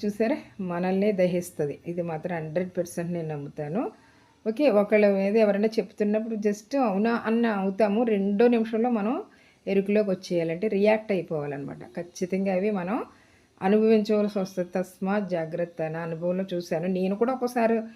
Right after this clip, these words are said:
అలా ఫేస్ చేశాను. ఎందుకంటే ఎవరి గురించైనా ఒకళ్ళు చెప్తున్నప్పుడు నేను కూడా తెలియకుండా ఇన్వాల్వ్ అయిపోయి, "ఆ, అవునా, చిచ్చి, అలా చేయవే," అది ఇదని వాగేదనమాట. చ-, కరెక్ట్గా నాకు షాక్ తగిలినట్టు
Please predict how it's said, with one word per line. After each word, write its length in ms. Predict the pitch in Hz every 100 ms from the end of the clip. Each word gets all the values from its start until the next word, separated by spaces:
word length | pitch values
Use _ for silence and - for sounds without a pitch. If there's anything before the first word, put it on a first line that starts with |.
| - _ 190
అలా 120 | 233
ఫేస్ 380 | 254 240 240 285
చేశాను. 300 | 277 320 254
ఎందుకంటే 400 | 196 214 240 240
ఎవరి 200 | 196 190
గురించైనా 600 | 202 214 220 220 226 214
ఒకళ్ళు 260 | 214 208 208
చెప్తున్నప్పుడు 680 | - 202 208 208 208 208 214 - - -
నేను 220 | 185 196
కూడా 160 | 196 214
తెలియకుండా 480 | 220 202 190 202 226
ఇన్వాల్వ్ 420 | 208 190 196 208
అయిపోయి, 580 | 202 190 190 185 175 160
"ఆ, 40 | 185
అవునా, 440 | 185 180 180 196
చిచ్చి, 380 | 190 - - 196
అలా 120 | 160 165
చేయవే," 260 | 170 165 180 - - _ 202
అది 180 | 202
ఇదని 280 | 214 196 214
వాగేదనమాట. 640 | 202 170 160 156 147 147 143
చ-, 220 | - 190 -
కరెక్ట్గా 500 | 180 170 - - 190
నాకు 220 | 190 180
షాక్ 420 | - 185 170 - 180
తగిలినట్టు 600 | 170 175 175 - 170